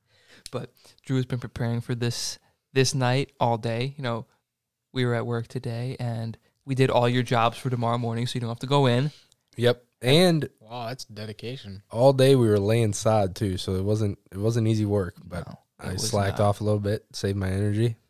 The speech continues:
Speaker 1: Mm-hmm. Save all your energy for the podcast.
Speaker 2: Hell yeah, I ate half a pizza before I came here, get a good base going.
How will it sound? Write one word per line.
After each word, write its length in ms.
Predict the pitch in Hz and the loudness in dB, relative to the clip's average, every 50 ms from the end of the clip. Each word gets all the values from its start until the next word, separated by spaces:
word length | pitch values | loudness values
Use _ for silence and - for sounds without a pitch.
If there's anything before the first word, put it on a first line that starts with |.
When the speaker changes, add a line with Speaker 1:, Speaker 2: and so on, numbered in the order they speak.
| - | -12
Speaker 1:
Mm-hmm. 140 | 127 139 143 147 - _ _ _ _ _ _ _ _ _ _ _ _ _ _ _ _ _ _ | -10 -10 -10 -10 -12 _ _ _ _ _ _ _ _ _ _ _ _ _ _ _ _ _ _
Save 260 | _ - - 123 117 117 | _ -10 -6 -4 -2 0
all 120 | 117 110 | 0 0
your 100 | 85 - | -2 -4
energy 220 | 107 101 104 - 107 | -6 -8 -10 -10 -10
for 120 | - - | -10 -10
the 80 | 104 107 | -10 -10
podcast. 720 | - - 117 131 135 - - - - - - - - _ | -10 -10 -10 -10 -12 -14 -16 -20 -20 -18 -20 -20 -16 _
Speaker 2:
Hell 180 | 104 104 101 95 | 0 0 2 2
yeah, 220 | 101 107 107 98 87 | 2 2 0 0 0
I 40 | |
ate 200 | 92 98 107 - | 0 -2 -2 -2
half 260 | - 107 101 101 - - | -2 -4 -4 -4 -6 -10
a 40 | 95 | -6
pizza 400 | - - 107 107 - - 113 107 | -4 -2 -4 -2 0 0 -2 -2
before 240 | 101 95 - 101 95 | -2 -4 -4 -4 -4
I 60 | 92 | -4
came 260 | - - 101 101 101 | -4 -4 -4 -4 -2
here, 200 | 107 107 113 110 | -2 -2 -2 -4
get 160 | 98 92 101 90 | -4 -6 -8 -8
a 40 | |
good 220 | 87 87 98 90 87 | -4 -6 -6 -6 -4
base 260 | 90 90 95 101 - | -6 -4 -4 -4 -4
going. 400 | - - 107 110 110 113 113 110 | -2 -2 0 0 0 0 -2 -4